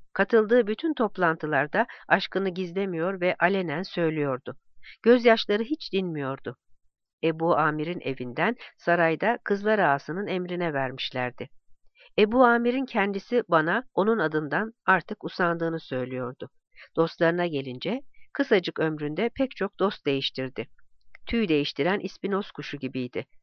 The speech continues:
Hiçbir zaman aynı elbiseyi giymezdi. Kah krallar gibi giyinir kuşanır, kah haydutlar gibi gülünç kılıklara bürünürdü. Demek ki hangi tarzda olursa olsun bu nitelikte bir insanın sizi sık sık ziyaret etme talihsizliğine uğrarsanız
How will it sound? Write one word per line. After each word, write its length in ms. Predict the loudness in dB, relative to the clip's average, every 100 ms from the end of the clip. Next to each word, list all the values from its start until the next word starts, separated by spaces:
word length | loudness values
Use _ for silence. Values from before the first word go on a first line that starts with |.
| _
Hiçbir 320 | 0 0 0
zaman 380 | 0 2 2 0
aynı 260 | 2 2 2
elbiseyi 500 | -2 -4 -4 -4 -2
giymezdi. 600 | -4 -4 -4 -6 -10 -14 -16 -20 -20 -20 0
Kah 200 | 2 2 -2
krallar 460 | 4 6 8 6
gibi 300 | 4 0 -8
giyinir 360 | -6 -6 -6 -6 -8
kuşanır, 480 | -6 -4 -2 -4 -6 -12 -14 8
kah 180 | 10 10
haydutlar 600 | 12 10 10 8 12 12
gibi 440 | 10 0 0 2
gülünç 320 | 0 0 0
kılıklara 560 | 0 0 2 6 6 6
bürünürdü. 520 | 0 -2 -4 -6 -10 -14 -20 -20 6
Demek 360 | 8 8 4 2
ki 200 | 0 0 -2 0
hangi 320 | 6 6 6
tarzda 400 | 4 4 4 4
olursa 360 | 2 2 -2 0
olsun 420 | 0 0 -2 -2 -6 0
bu 140 | 2
nitelikte 560 | 2 2 0 0 0 0
bir 100 | 0
insanın 460 | -2 -4 -2 -2 -4 -12 -18
sizi 340 | -10 -4 -2
sık 280 | -2 -4 -6
sık 260 | -2 -2 0
ziyaret 440 | 6 8 8 6
etme 280 | 0 -2 -4
talihsizliğine 840 | 4 4 4 2 -8 -6 -2 0
uğrarsanız 800 | 2 4 4 4 2 -4 -4 -6